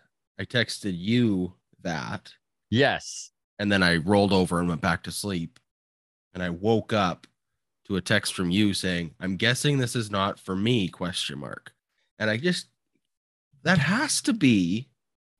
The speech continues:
Speaker 1: one of the most panicked feelings a person can
Speaker 2: <laughs>
Speaker 1: experience. Like, when they're groggy and half out of it, and just this, the thought of texting anybody the wrong thing in this day and
Speaker 2: Yes.
Speaker 1: age, I'm like,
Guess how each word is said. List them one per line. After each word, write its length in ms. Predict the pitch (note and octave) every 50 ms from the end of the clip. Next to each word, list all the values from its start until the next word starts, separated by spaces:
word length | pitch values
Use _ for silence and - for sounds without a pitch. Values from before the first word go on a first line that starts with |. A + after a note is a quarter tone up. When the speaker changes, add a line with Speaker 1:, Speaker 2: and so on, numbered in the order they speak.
| _ _ _ _ _ _ _ _ _ _ _
Speaker 1:
one 200 | C3 D3+ G3 A3+
of 100 | A#3 G3
the 120 | E3+ F3
most 360 | E3+ D#3+ D#3 D3 C3+ - - -
panicked 560 | - - C3+ C#3 C#3 D3 E3+ E3 C#3 - -
feelings 960 | - - - C3+ C3 B2 A2 F#2+ F2+ D#2 C#2+ D#2 E2+ E2 - - - - - _ _ _ _ -
a 320 | G#3+ - - - - -
person 340 | - - E3 F3 - D#4+ -
can 180 | - - E4 - -
Speaker 2:
<laughs> 60 | -
Speaker 1:
experience. 720 | A#3+ B3+ D4 D#4 D4 - - - - - - - - - _ _ _ _ _ _ _ _ _ _ _
Like, 160 | - C#3 B2+
when 100 | E3 E3+
they're 140 | F3 E3+ D#3
groggy 480 | B2+ A2+ A#2+ A#2+ A#2+ C3 D3+ C#3 C#3 C#3
and 100 | B2 A#2+
half 300 | B2 G#2+ A2 A#2 - G#2+
out 160 | F#2+ F#2 F2
of 120 | G2+ G#2+
it, 160 | C#3 E3 D#3 -
and 80 | B2+ G#2
just 220 | A#2+ B2+ - -
this, 280 | C3 A#2+ - - - - _ _ _ _ _ _ _ _ _ _
the 80 | B2+ B2+
thought 280 | - D#3 D#3 G#3 G#3+
of 180 | F#3+ D#3 C3+ -
texting 600 | - - - C3+ C#3 - - - - C#3+ C#3 - -
anybody 840 | G2+ G#2 A2+ A#2 A#2 G2+ G#2+ G#2 G#2 F#2+ G2 F#2 F#2 F2 - - _ _ _ _ _ _ _ _ _ _ _ _
the 80 | A2 G2+
wrong 380 | F2+ G2+ G2+ G2 G2 G2 F#2+ F#2
thing 460 | - - G2+ F#2+ G2 G#2+ A2 A2+ - _ _ _ -
in 120 | A2 A#2+
this 120 | A#2+ A2+ A#2+
day 200 | A#2+ A#2 B2+ B2+
and 20 | C3
Speaker 2:
Yes. 100 | C3+ C#3+
Speaker 1:
age, 260 | D#3+ E3+ D#3+ C3+ C3
I'm 100 | B2+ A#2
like, 340 | G#2+ G2 F#2+ F2+ F2 -